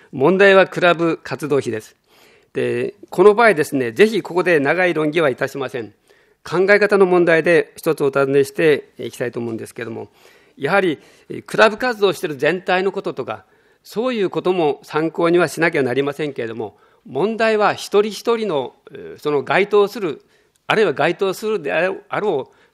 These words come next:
子どもたち自身のことなんです。ですから、一人一人の子どもの立場に立ってどうするかと、この制度をどうすれば活用できるかというところにしっかりと、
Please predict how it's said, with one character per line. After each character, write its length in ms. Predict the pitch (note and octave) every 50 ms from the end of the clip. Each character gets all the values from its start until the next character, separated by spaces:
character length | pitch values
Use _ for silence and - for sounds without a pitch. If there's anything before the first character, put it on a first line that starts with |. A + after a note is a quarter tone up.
| _
子 160 | - - F3 F3+
ど 100 | A#3+ A#3+
も 140 | A#3 A3
た 100 | A3 F#3
ち 160 | E3 - F3 D3+
自 260 | C#3 F#3+ - - A#3+
身 140 | G3+ E3+ D#3+
の 220 | F#3 F#3 D3 -
こ 180 | - - - -
と 100 | E3+ D3+
な 120 | B2+ A#2+
ん 80 | A2 G2+
で 80 | G#2
す。 160 | - - _ _ _ _ _ _ _ _ _ _ _
で 140 | C#3+ G3+ A3
す 100 | G#3+ -
か 80 | - G3+
ら、 220 | F3 B2+ G#2 - _ _ _ _ _
一 240 | - - - - A3+
人 40 | A#3
一 80 | A3+ -
人 160 | - A#3+ A3+
の 100 | G3+ -
子 100 | - D#3
ど 100 | F3 F#3+
も 140 | G3+ G3+ G3
の 60 | F#3 F#3
立 160 | F3 - G3
場 100 | G3+ G#3
に 80 | G3
立 80 | G3 G#3
っ 40 | G3 G3
て 180 | - A3+ E3+
ど 180 | B2+ A#2+ C#3 D3
う 40 | D3
す 100 | - D#3+
る 80 | D3 C#3
か 160 | - D3 C#3+
と、 80 | - - _ _ _ _ _ _ _ _ _ _ _ _ _
こ 120 | - - F3
の 80 | F3
制 200 | D#3+ - G3 F#3+
度 100 | E3 F3
を 80 | D#3+ D#3
ど 160 | C3 D#3 F#3+
う 40 | F#3+
す 120 | - G3
れ 80 | F3 G3+
ば 120 | G#3 F3
活 260 | - - C#3 - - F3
用 100 | E3 C3+
で 100 | C#3+ C3+
き 120 | G3 G3+
る 100 | - D#3
か 140 | C#3 A#2+ -
と 80 | - - _ _ _ _ _ _ _ -
い 100 | C#3 E3+ G#3+
う 80 | A3+
と 100 | - A#3
こ 120 | A3 A#3 A3
ろ 60 | G3
に 80 | E3
し 140 | - - - _
っ 40 |
か 140 | - G3+ G3
り 100 | G#3+ G3+
と、 480 | - F#3 E3+ D3 C#3 - - _ _